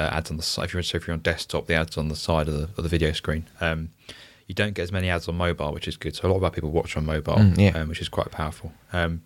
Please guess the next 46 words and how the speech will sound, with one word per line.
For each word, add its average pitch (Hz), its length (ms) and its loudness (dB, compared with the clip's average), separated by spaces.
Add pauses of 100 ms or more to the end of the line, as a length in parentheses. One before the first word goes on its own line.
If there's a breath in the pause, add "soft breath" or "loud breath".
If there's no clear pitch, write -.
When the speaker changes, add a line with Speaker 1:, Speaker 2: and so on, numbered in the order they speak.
(480 loud breath)
Speaker 1:
we 101 100 0
get - 300 2
YouTube 92 380 -2
ad 87 180 0
revenue 78 340 -2
from 80 160 -6
our 76 60 -2
videos, 76 340 -2
but 87 100 4
it 82 140 2
is 87 200 2
literally 82 320 0
not 76 220 2
a - 20 -4
lot. 80 300 -2
I - 40 -12
think, - 360 -8 (340)
I 95 80 0
think 82 300 -2
over 82 100 2
about - 300 -2
nine 82 220 0
months, 80 340 -2
it, - 120 -6 (300)
you 80 140 -2
know, 73 60 -2
it's, - 180 -4
it's 90 160 0
not, 87 180 2
<laughs> 95 40 0
it's - 200 2
not - 100 2
a - 40 0
lot 95 100 4
of 82 60 -4
money 80 180 0
at 78 160 -6
all. 104 80 2
Speaker 2:
Yeah. 92 100 4
Speaker 1:
So 80 120 -2
that's 78 140 -4
not 92 120 0
a - 20 -8
breadwinner 78 360 0
for 90 240 -6
us. - 140 -16